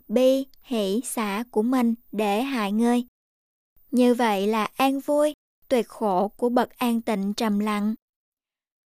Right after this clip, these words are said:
Mọi dục lạc ở đời này vốn là cái vô thường tồn tại chẳng bao lâu. Như giọt sương động trên cỏ, nó chỉ là hột cát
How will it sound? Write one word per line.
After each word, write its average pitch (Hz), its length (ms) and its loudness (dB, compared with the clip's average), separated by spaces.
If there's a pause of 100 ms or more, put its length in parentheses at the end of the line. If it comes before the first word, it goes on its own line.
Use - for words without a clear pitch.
(400)
Mọi 226 380 0
dục 233 200 2
lạc 226 280 -2
ở 208 120 -2
đời 240 240 0
này 233 340 0 (180)
vốn 226 420 2
là 311 160 -2
cái 233 240 -6
vô 262 220 0
thường 240 400 -2
tồn 214 300 -2
tại 202 300 -4
chẳng 202 340 -4
bao 262 220 2
lâu. 277 280 2 (880)
Như 247 280 2
giọt 226 320 2
sương 277 380 2
động 202 300 -2
trên 233 220 0
cỏ, 208 420 -4 (400)
nó 233 340 -2
chỉ 208 220 0
là 247 140 -2
hột 226 300 -6
cát 294 280 -2